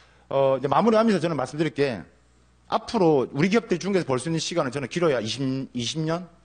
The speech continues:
이삼십 년? 삼십 년? 삼십 년 하니까 막, 어, 뭐 아니다.라는 사람도 많은데, 에, 중국 뭐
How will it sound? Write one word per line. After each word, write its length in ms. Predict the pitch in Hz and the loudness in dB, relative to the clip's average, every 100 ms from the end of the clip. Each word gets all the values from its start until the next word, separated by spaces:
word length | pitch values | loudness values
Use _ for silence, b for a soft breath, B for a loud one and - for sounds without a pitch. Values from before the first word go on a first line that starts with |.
| - | -8
이삼십 480 | 117 151 185 - | -6 -4 -4 -6
년? 100 | 147 | -8
삼십 340 | 165 190 190 151 | -6 -8 -10 -8
년? 140 | 123 | -8
삼십 300 | 123 214 190 | -4 -2 -2
년 80 | 151 | -2
하니까 220 | 151 127 | -4 -4
막, 240 | 110 113 - B B B B B B B B - | -6 -6 -8 B B B B B B B B -12
어, 220 | - 107 | -10 -10
뭐 180 | 110 113 - - - - | -6 -6 -8 -18 -20 -8
아니다.라는 420 | 110 156 131 127 | -4 0 0 0
사람도 200 | 123 123 | -4 -4
많은데, 560 | 82 92 101 120 85 85 _ b b b b b - | -4 -4 -4 -4 -6 -16 _ b b b b b -18
에, 260 | - 67 - - | -16 -16 -18 -8
중국 340 | 170 147 117 - _ | -6 -4 -6 -12 _
뭐 440 | - 117 104 78 | -10 -8 -8 -10